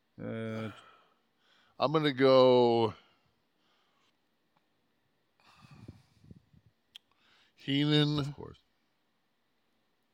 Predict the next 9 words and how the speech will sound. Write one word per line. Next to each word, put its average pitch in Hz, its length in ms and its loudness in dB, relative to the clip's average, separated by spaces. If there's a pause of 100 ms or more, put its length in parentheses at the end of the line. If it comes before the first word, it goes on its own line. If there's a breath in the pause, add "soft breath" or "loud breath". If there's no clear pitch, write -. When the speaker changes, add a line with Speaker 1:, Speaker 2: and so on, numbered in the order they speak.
(1700)
Speaker 2:
Corny. 127 680 -4 (2750)
Heyman. 123 600 -4 (3000)
Blassie. 98 560 -6 (240)
Speaker 1:
Blassie, 156 520 -8
interesting. 107 480 -6
More 147 240 2
so 175 180 2
than 170 140 -4
Albano. 170 520 -4